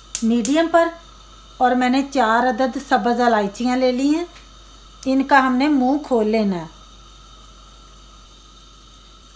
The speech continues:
और इनको हमने शीरे के अंदर डाल लेना है, ताकि हमारी गुलाब जामुनों का जो शीरा है, चाशनी है, वो खुशबूदार तैयार हो। और यहाँ पर मेरे पास है रोज़ वाटर,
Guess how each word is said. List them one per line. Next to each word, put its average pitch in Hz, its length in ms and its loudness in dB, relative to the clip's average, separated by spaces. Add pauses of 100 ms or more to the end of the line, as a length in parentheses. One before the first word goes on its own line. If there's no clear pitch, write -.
और 226 100 0
इनको 240 280 -2
हमने 247 300 0 (300)
शीरे 247 380 0
के 240 140 -4
अंदर 220 240 0
डाल 220 260 0
लेना 170 260 -8
है, 156 80 -16 (200)
ताकि 233 340 0
हमारी 262 420 0
गुलाब 208 440 -2
जामुनों 254 380 0
का 254 180 0
जो 240 240 -2
शीरा 240 420 0
है, 285 240 0
चाशनी 262 580 -2
है, 302 120 2
वो 311 200 0
खुशबूदार 240 800 -2
तैयार 208 320 0
हो। 175 180 -10 (440)
और 233 140 4
यहाँ 233 360 2
पर 254 140 2
मेरे 247 260 0
पास 226 360 4
है 262 120 2
रोज़ 214 360 0
वाटर, 220 440 0